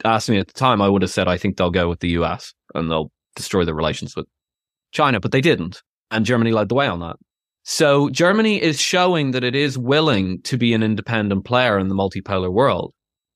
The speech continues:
But the first chess move, in a sense, in the shape of the invasion of Ukraine and the subsequent consequences of that, could do severe damage to Germany and set it back years,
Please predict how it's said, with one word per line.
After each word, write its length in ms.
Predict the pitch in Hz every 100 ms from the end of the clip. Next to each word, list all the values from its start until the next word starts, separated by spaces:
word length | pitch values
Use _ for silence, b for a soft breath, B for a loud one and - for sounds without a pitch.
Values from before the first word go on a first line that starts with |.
| _
But 280 | 120 127 127 117 - _ _ _ _ _ _ - -
the 140 | 120
first 360 | - 165 156 -
chess 380 | - 151 151 120
move, 260 | 104 92
in 80 | 98
a 60 | 90
sense, 520 | - 82 98 - - _ -
in 220 | 101 98
the 80 | 92
shape 280 | - 104 98
of 60 | - _
the 300 | - 92 87 - 92
invasion 520 | 95 90 98 92 90
of 220 | 82 - -
Ukraine 640 | 90 - 147 143 87 71 _ _ -
and 200 | 104 98
the 80 | 90
subsequent 760 | - - 95 - 113 101 90
consequences 720 | - 120 123 127 90 87 101 -
of 100 | 78
that, 200 | 73 - _ _ _ _ -
could 300 | - 160 139
do 340 | 135 139 113
severe 680 | 98 - 95 95 113 131 110
damage 480 | 98 92 95 95 -
to 100 | -
Germany 460 | 85 90 85 82 82
and 120 | 87
set 280 | - 104 95
it 120 | 90
back 360 | 95 82 78 - _ _ _ _ _ -
years, 720 | 98 104 117 104 95 -